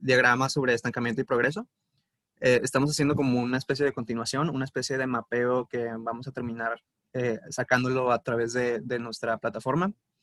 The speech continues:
Y, pues sí, es como, es como una continuación al, al respecto. No, no va a ser propiamente, pues, el trabajo, este, de campo o la, la exhibición,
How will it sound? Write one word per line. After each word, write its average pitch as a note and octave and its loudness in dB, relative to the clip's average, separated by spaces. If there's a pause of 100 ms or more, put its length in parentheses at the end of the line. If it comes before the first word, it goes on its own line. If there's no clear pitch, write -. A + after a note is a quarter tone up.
(840)
Y, C3 2 (880)
pues C3+ 2
sí, E3 6
es D3 4
como, D3 2
es C3 -2
como D#3 2
una D#3 4
continuación C3 0
al, A#2+ -2
al A#2+ -2
respecto. C3+ -2
No, C#3+ 0
no D3+ 2
va D3+ 6
a D3 0
ser - -2
propiamente, D3+ 2
pues, C#3 -8
el B2+ -6
trabajo, B2+ 0 (160)
este, A#2+ -2 (520)
de B2+ -2
campo C3+ 2 (200)
o B2+ 2
la, A#2+ 6
la B2 2
exhibición, C3+ 0